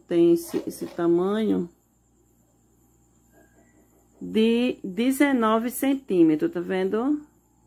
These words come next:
Dezenove centímetros da fita número zero. Olha, olha como ela é fininha. Aí, eu venho aqui, olha, junto aqui as pontas, junto, e coloco aqui dentro.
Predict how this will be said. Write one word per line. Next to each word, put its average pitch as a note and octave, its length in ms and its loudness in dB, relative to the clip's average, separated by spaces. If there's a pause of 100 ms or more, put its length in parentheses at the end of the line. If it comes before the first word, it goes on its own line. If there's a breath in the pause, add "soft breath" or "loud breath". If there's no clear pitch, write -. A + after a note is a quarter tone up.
(500 soft breath)
Dezenove G#3+ 560 0
centímetros A3+ 400 -2
da G3+ 140 2
fita G3+ 260 -2
número A3+ 720 2
zero. F#3 260 2
Olha, G3+ 200 0
olha A3+ 260 -4
como A#3 200 -6
ela A3+ 140 0
é A3+ 40 -4
fininha. E3+ 600 0 (680 soft breath)
Aí, G#3+ 300 2
eu A#3+ 160 0
venho G#3 260 0
aqui, A3 400 -4
olha, E3 440 0 (1200 soft breath)
junto G3 420 -2
aqui G3+ 260 -4
as F#3+ 200 -4
pontas, F3+ 760 2 (2000)
junto, G3 960 -2 (460 soft breath)
e G#3 80 -6
coloco G#3 500 0
aqui G#3 260 -6
dentro. E3 760 2